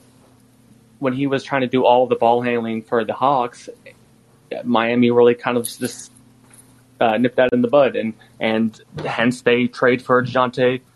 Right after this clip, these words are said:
Murray, and, you know, the Celtics traded for Derek White. They get another ball handler in there, um, and I'm seeing sort of more and more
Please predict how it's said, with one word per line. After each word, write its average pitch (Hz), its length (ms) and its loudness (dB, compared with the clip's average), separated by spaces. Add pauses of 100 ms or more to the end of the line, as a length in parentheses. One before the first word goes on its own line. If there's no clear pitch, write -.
(140)
Murray, 120 480 -2
and, 127 520 -4 (160)
you 131 100 -2
know, 113 200 2 (800)
the 123 260 2
Celtics 123 720 -2
traded 120 340 0
for 120 180 0
Derek 117 300 2
White. 139 380 0
They 123 80 -4
get 127 100 -4
another 120 260 -2
ball 117 240 2
handler 117 320 -4
in 113 120 -4
there, 113 300 -2 (100)
um, 113 500 -4 (300)
and 120 120 -2
I'm 123 80 0
seeing 147 520 -6
sort 123 200 0
of 110 120 -8
more 123 260 0
and 127 120 0
more 120 440 2